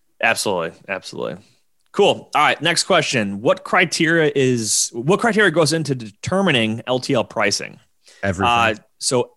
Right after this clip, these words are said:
Speaker 1: L T L is very, very different than full truckload. Okay. The capacity is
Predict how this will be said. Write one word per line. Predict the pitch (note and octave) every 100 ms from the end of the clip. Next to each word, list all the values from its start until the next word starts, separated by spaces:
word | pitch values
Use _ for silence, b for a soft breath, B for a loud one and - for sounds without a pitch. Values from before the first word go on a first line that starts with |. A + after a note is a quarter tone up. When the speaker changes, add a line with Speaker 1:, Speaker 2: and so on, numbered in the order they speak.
| -
Speaker 1:
L | G#3
T | - F#3+
L | D#3
is | A2+
very, | A#2 E3 E3
very | D3+ D3
different | C3 C3 - B2 A#2+ -
than | A2+ A2 A2 G#2+ G#2 G2+ G2+
full | - A#2+
truckload. | A2+ G2 - - - _ _ G2+
Okay. | A2+ G#2+ G#2 G#2+
The | G#2+
capacity | - A2 C#3 C#3+ E3 C#3
is | A2+ -